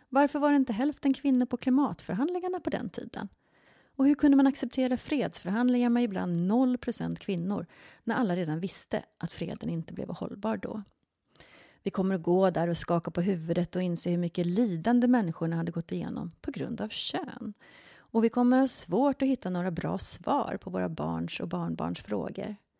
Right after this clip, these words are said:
Varför tyckte man så? Var människor inte så smarta på den tiden, undrar barnbarnen. Då kommer vi av oss lite i svaret. Nästan så att man skäms att man faktiskt levt då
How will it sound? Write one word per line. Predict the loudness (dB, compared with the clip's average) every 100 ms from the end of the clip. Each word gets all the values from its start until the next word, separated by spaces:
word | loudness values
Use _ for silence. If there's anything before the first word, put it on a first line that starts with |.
| _ _ _ -2
Varför | -2 -2
tyckte | -2 -2 4
man | 4 4
så? | 2 -2 -2 -2 -6 -12 _ _ _
Var | -2 0
människor | 0 0 -2 4
inte | 4 2
så | -4
smarta | -2 -2 -4 -6 -8
på | -6
den | -6 -6
tiden, | -8 -6 -8 -8 -8
undrar | -6 -4
barnbarnen. | -4 -4 -6 -6 -6 -6 -8 _ _ _ _ _ -12
Då | -4
kommer | 0 2
vi | 2
av | 2 2
oss | 0
lite | -4 -4 -6
i |
svaret. | -4 -4 -4 -4 -6 -10 -20 _ _ _ -6
Nästan | -4 -4
så | -6 -4
att | -2
man | -2
skäms | -4 -4 -4 -4 -6 -6
att | -6
man | -6
faktiskt | -6 -8 -6
levt | -4 -2 -2 -4 -8 -12
då | -8